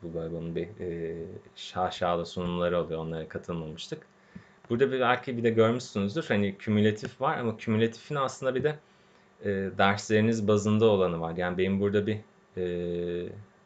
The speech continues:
birazcık yükseliyor ama aslında normal ana derslerimiz bazında olan bir şeyse o burada gözükmüyor herhalde. O yükselmiyor aslında.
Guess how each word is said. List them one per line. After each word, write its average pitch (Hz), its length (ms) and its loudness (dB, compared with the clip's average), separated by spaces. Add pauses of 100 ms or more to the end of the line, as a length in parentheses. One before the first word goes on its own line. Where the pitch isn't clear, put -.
(380)
birazcık 98 400 0
yükseliyor 113 440 0
ama 117 180 0
aslında 104 420 0
normal 98 400 2
ana 95 260 0
derslerimiz 98 600 2
bazında 87 520 0
olan 90 340 -2
bir 85 40 -10
şeyse - 420 -6
o 98 120 -4
burada 92 180 -2
gözükmüyor 95 440 -2
herhalde. 95 200 -4
O 160 80 -2
yükselmiyor 110 540 -2
aslında. 123 300 -10